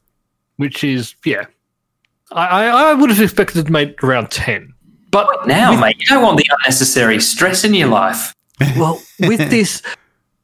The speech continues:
Speaker 1: it's a lot harder than it was in years past.
Speaker 3: Hmm.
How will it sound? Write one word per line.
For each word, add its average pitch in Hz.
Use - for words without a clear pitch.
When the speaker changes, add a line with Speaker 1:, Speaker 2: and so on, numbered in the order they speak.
Speaker 1:
it's -
a 175
lot 202
harder 160
than 156
it 151
was 143
in 131
years 131
past. -
Speaker 3:
Hmm. 123